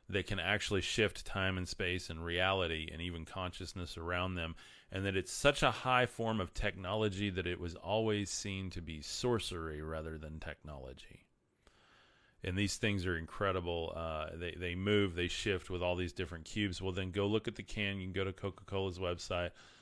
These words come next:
Look at the can, look at the door, the timeline running through the box in the middle,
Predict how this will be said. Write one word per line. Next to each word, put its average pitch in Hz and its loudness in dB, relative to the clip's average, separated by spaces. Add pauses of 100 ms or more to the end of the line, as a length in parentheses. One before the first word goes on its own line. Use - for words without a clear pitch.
(140)
Look 104 0
at 104 -6
the 107 -2
can, 104 2
look 101 -6
at 92 -12
the 87 -12
door, 101 4
the 90 0
timeline 101 2
running 98 0
through 101 -2
the 87 -4
box 87 0
in 101 -4
the 101 -4
middle, 98 0